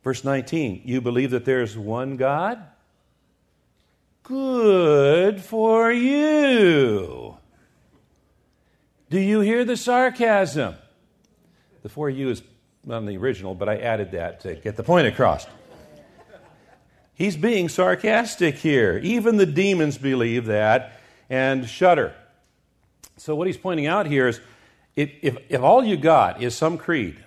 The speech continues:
some religiosity, even if it's a really good theology,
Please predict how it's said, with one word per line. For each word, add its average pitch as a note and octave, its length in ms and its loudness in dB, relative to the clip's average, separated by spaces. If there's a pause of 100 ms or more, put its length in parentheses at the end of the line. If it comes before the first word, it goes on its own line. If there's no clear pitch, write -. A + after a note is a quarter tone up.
some D#3+ 960 -2 (600)
religiosity, C#3+ 960 0
even A#3+ 360 -4
if E3 240 -8
it's B2 160 -6
a B2+ 80 0
really F3+ 420 2
good C#3+ 440 2
theology, C3+ 880 0